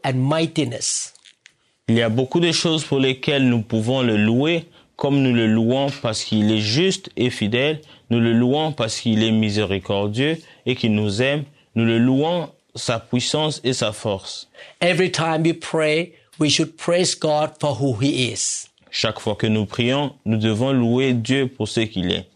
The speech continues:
Speaker 1: I believe that when you do that, you bring the presence of God into your being, into that place.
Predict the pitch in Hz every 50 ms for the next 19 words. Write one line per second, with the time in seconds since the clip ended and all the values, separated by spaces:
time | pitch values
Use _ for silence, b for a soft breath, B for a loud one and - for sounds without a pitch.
0 | _ B B B B B B B B B B B B B - 143 147 127 151 156
1 | 156 160 175 165 151 127 156 139 131 110 131 131 147 143 135 139 139 110 - 175
2 | 202 220 185 202 196 196 202 202 202 - - b b b b b b _ - 170
3 | 156 - - - 190 208 214 190 156 160 - - - 170 156 - - 165 147 -
4 | 151 - - 156 147 143 147 151 147 - - _ _ _ _ _ _ _ - 156
5 | 151 135 - - 147 143 135 131 143 139 135 135 127 123 120 b b b b b
6 | b b _ _ _ _ - - - 131 127 151 147 147 147 147 127 104 104 -
7 | - 143 143 139 143 - 143 131 123 147 151 147 - - 143 127 98 - - -
8 | - - -